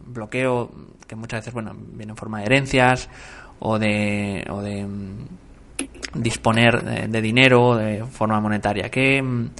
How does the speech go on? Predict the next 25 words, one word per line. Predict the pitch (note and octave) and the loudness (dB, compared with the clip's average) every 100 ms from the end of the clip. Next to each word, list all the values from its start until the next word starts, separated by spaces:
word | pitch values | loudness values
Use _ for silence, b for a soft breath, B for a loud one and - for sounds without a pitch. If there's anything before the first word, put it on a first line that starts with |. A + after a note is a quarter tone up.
| B B B B - | B B B B 2
qué | C#3 | 4
es | |
lo | D#3+ | 4
que | C#3+ | 4
más | C#3 C#3 | 4 4
nos | C3+ B2+ | 2 2
puedes | C3+ - | 2 2
comentar | B2+ A2+ A#2+ | 0 4 6
acerca | A#2 B2 A#2 B2 A#2+ | 6 2 2 4 4
de | A2+ | 2
tu | G#2+ | 2
experiencia | A#2 A#2+ A2+ A#2+ B2 B2 C3 - | 0 0 0 0 2 0 0 -4
respecto | B2 - A#2+ A2+ | -4 -4 -2 0
a | A2 | 0
este | - A#2 A2 G#2 G#2 G#2 G#2 - - | -2 -2 0 2 0 -2 -4 -8 -14
bloqueo | - - F#2 A2 F#2+ D#3+ A2 | -16 -12 -6 -4 2 4 4
también, | G2 G#2+ G#2+ | 2 -2 -2
¿no? | A#2 | -2
de | C#3+ | -2
esta | A2 A2 | -2 -4
energía | A2 G#2+ A2 | -2 -2 -2
que | G#2 | -2
es | G#2 | -4
el | G#2 | -4
dinero? | G#2+ G2 F2 | -2 -4 -6